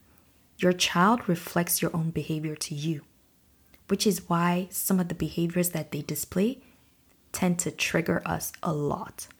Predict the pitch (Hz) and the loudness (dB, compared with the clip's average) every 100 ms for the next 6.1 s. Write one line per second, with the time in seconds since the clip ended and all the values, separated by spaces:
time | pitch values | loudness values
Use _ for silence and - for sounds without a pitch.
0 | _ _ - - - - - 175 196 277 | _ _ -20 -20 -12 -4 2 2 4 0
1 | - - 294 294 277 208 - 180 180 180 | 0 -2 0 2 2 0 0 2 2 4
2 | 196 202 202 165 - 170 160 156 156 - | 2 0 -2 -4 -2 0 0 0 -2 0
3 | 190 202 147 160 - - - - 180 175 | -2 0 -2 -6 -10 -20 -20 -10 -4 0
4 | 190 180 175 196 208 - 208 208 185 - | 2 2 2 2 2 2 0 0 -2 0
5 | 202 180 170 - 180 - 170 160 170 214 | 0 0 -2 -2 -2 0 0 0 0 0